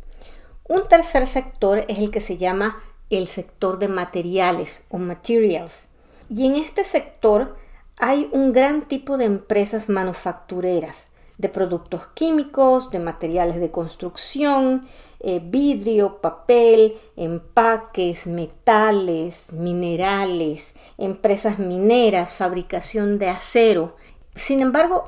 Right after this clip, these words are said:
más bien desde el punto de vista de fabricación, no exactamente la distribución como Home Depot, ¿verdad?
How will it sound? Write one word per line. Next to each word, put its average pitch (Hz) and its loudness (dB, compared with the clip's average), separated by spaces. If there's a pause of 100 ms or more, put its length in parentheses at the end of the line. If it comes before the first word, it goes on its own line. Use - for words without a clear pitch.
más 262 2
bien 240 0
desde 240 0
el 202 2
punto 226 -2
de 220 0
vista 175 -2
de 185 -2
fabricación, 170 -4 (120)
no 208 4
exactamente 202 -4
la 175 0
distribución 185 0 (400)
como 190 0
Home 214 2
Depot, 208 -2
¿verdad? 185 -2